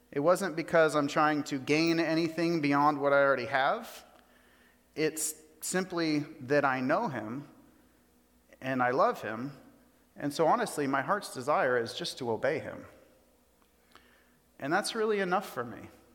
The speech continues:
It really is. So when I'm tempted to sin, which we all are, certainly including myself, when I'm tempted to sin, and the Holy Spirit comes to me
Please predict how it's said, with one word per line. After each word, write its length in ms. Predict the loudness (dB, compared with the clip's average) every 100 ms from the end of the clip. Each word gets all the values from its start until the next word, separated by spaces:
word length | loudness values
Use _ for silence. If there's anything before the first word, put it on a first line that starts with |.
| _
It 80 | -6
really 280 | -2 0 0
is. 340 | -2 -4 -12 -16 -20 _ _ _ _ _ _ -20 -20 _ _ _ _ _ _ _ _ _ _
So 160 | -2 2
when 160 | 4 4
I'm 140 | 2
tempted 580 | 0 -4 -2 -2 -2 -4
to 120 | -6
sin, 520 | -4 0 0 0 -2 -10 -16 -20 -10
which 340 | -4 -2 -2 -4
we 180 | 0
all 260 | 4 6 6
are, 260 | 4 2 -2
certainly 500 | -8 -4 -2 0 0
including 340 | 0 0 0 0
myself, 520 | 0 0 2 2 0
when 100 | -2
I'm 140 | -2
tempted 400 | -2 -4 -2 -6
to 100 | -6
sin, 500 | -6 -4 -2 -2 -4 -8 -16 -20 -20 _ _ _ -20 -20 -20 -20 -20 _ _ _ _
and 140 | -2 0
the 60 |
Holy 240 | 2 2 0
Spirit 480 | -6 -2 0 0
comes 380 | 0 0 0 -2
to 120 | -4
me 300 | -4 -4 -8